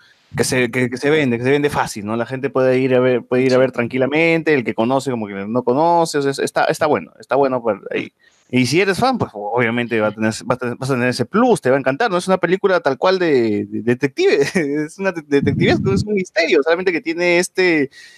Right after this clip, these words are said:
este saborcito de, de Pokémon, ¿no? Que tienes a los Pokémon ahí, el, el universo de Pokémon, ¿no? Y,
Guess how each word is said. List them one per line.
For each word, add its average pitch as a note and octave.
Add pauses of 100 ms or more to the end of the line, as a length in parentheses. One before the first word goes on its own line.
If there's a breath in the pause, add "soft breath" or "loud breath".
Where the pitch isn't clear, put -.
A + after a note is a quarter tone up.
(240 loud breath)
este D3
saborcito G#2+
de, F#2+
de G2
Pokémon, A#2
¿no? A2
Que G#2+
tienes B2+
a G#2+
los G2+
Pokémon G#2+
ahí, D3
el, G#2
el G2
universo G#2
de G#2+
Pokémon, C#3+
¿no? C#3+
Y, -